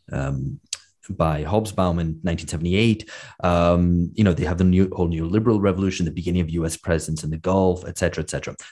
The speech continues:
These are all kind of concrete things. One thing that we do in a sort of Hegelian register is say, is, is make a,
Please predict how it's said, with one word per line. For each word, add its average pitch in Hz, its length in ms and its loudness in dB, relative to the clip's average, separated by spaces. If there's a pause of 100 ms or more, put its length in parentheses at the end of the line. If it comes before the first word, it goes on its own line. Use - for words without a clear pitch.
These 127 120 4
are 143 40 6
all 139 80 4
kind 123 180 -2
of - 100 -8
concrete 107 460 -2
things. 78 360 -4 (240)
One 117 160 4
thing 131 140 2
that 98 100 2
we 92 120 -4
do 117 320 6
in 101 120 4
a 90 60 2
sort 85 200 0
of - 80 -8
Hegelian 85 500 0
register 85 500 0
is 92 220 4 (360)
say, 95 240 2 (100)
is, 90 300 2
is 92 340 0
make 95 280 4
a, 85 200 4